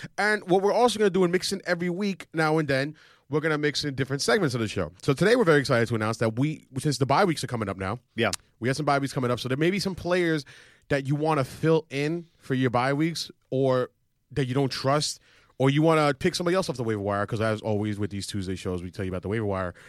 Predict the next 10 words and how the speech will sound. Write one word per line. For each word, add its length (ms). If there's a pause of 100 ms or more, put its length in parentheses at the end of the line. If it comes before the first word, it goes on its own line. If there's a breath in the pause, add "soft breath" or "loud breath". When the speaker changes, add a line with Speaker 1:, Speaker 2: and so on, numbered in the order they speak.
(300 loud breath)
Speaker 1:
Um, 440 (180)
so 180
we're 100
starting 220
a 40
new 100
segment 200
today 120
called 200
Stash 840